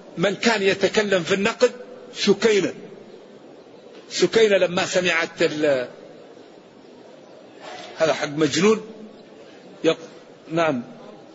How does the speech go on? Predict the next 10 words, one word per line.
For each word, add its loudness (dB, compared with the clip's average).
لا، 2
لا، 0
ما 0
هو 4
امرؤ 2
القيس، -2
الثاني -2
يقول: 4
"وما 2
روضة 2